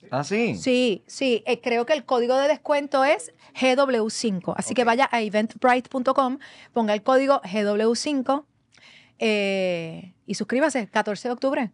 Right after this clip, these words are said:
Speaker 1: Tú sabes que, eh, y ya lo he dicho anteriormente en los otros podcasts,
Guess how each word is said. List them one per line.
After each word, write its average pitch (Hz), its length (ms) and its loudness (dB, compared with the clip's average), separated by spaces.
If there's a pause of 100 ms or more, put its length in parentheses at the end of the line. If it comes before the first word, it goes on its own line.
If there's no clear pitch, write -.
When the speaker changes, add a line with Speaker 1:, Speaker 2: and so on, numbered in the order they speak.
Speaker 1:
Tú 131 100 -4
sabes 190 300 4
que, 117 580 2
eh, 113 400 2
y 120 140 -2
ya 120 120 4
lo 139 100 4
he 147 40 4
dicho 165 220 0
anteriormente 151 580 2
en 127 60 2
los 117 120 2
otros 123 280 0
podcasts, 131 580 2